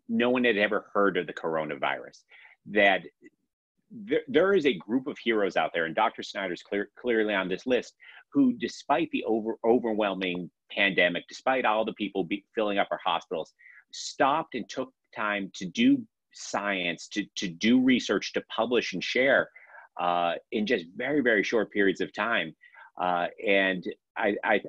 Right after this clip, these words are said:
I think it's a, it's a tribute to the system that's been built and the dedication, uh, that we, we're not, we're not just reacting to what's happening in front of us, but we're proactively investigating, coming up with better ways of, of, of, of identifying this disease, coming up better,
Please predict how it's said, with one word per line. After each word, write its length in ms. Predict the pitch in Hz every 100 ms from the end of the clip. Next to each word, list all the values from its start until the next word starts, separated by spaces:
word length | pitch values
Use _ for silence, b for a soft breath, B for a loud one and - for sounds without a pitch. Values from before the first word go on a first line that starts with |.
| 117
I 80 | 110
think 180 | 151
it's 240 | 120 110 -
a, 40 | -
it's 140 | 107
a 60 | 107
tribute 380 | - 143 147 -
to 100 | 104
the 80 |
system 560 | - - 104 - 135 120
that's 160 | 123 -
been 180 | 117
built 260 | 104 113 113
and 100 | 101
the 80 | 90
dedication, 800 | 80 92 92 - 87 87 120 117 - _ _ _
uh, 200 | 95 87 95 95
that 300 | 101 95 92 85 104 - -
we, 240 | 113 131 -
we're 220 | 117 123
not, 280 | 113 107 107 _ _
we're 160 | 107 120
not 240 | 127 123
just 200 | 117 98 92
reacting 560 | 80 76 87 - 104
to 80 | 101
what's 180 | 98 -
happening 280 | 92 85 92
in 60 | 80
front 180 | 90 95
of 60 |
us, 120 | 110 101
but 100 | 95
we're 140 | 98 - -
proactively 640 | - 98 - - 196 - -
investigating, 680 | - 95 - 90 87 85 80 B B _
coming 340 | - 135 131
up 120 | 123 -
with 160 | 101 -
better 220 | 92 95
ways 220 | 90 87
of, 100 | 85 - -
of, 180 | 90 80 _ -
of, 300 | 87 85 78 _
of 240 | 95 87 82
identifying 540 | 85 90 82 92 82
this 140 | 80 -
disease, 360 | 80 85 82
coming 260 | - 107 98
up 80 | -
better, 160 | 95